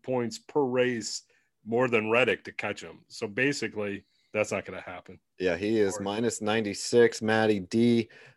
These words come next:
Speaker 2: uh, is a hundred thirty-eight points out. Ross Chastain, a hundred forty-five points out. Bubba Wallace,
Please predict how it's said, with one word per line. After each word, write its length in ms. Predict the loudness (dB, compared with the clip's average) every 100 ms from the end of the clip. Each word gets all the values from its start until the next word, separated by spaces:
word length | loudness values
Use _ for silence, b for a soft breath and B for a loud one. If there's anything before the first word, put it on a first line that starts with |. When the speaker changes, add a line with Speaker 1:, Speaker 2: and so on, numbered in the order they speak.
| 0
Speaker 2:
uh, 400 | 2 4 2 0
is 140 | -2
a 60 | -4
hundred 320 | 0 2 4
thirty-eight 580 | 4 4 2 4 2 0
points 320 | -2 -2 0
out. 220 | 2 4
Ross 260 | 4 2 0
Chastain, 480 | 0 -2 0 -2 -2
a 40 |
hundred 240 | -4 -6 -4
forty-five 520 | 0 0 2 2 0
points 260 | -2 -4 0
out. 240 | 2 2
Bubba 260 | 2 4 4
Wallace, 560 | 6 6 4 2 -4